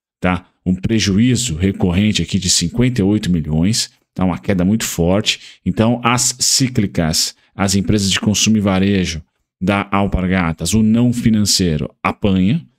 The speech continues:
e apanha feio, tá? Então, a Alpargatas é o que mais apanhou,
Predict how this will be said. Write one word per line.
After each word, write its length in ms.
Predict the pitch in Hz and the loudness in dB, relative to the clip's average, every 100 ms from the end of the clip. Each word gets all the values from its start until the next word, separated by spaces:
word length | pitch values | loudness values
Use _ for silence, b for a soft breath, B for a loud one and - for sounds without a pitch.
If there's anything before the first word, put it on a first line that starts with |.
| _ - | _ -4
e 60 | |
apanha 400 | 85 - 95 82 | -4 0 0 0
feio, 580 | 71 - 80 92 135 127 _ | -4 -2 0 2 0 -4 _
tá? 160 | 104 101 | -2 -2
Então, 160 | 98 | 0
a 60 | 98 | -2
Alpargatas 540 | 98 90 95 98 90 | -2 -2 0 -2 0
é 80 | 90 | -2
o 40 | |
que 140 | 90 87 | -2 -2
mais 320 | 82 113 123 | 0 0 0
apanhou, 640 | 123 90 71 78 95 123 | -2 -4 -2 0 0 -2